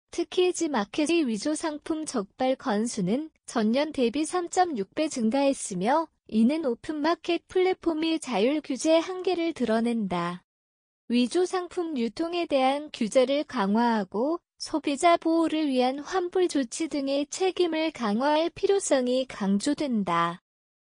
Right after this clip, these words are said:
이를 통해 오픈마켓에서의 위조 상품 문제를 줄이고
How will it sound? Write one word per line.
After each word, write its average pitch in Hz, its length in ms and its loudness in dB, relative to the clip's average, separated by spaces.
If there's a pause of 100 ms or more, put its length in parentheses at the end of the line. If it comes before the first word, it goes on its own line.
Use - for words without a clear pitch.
(120)
이를 233 280 0
통해 311 320 -4
오픈마켓에서의 254 1300 0
위조 196 260 -2
상품 339 520 -2
문제를 269 500 0
줄이고 220 680 -2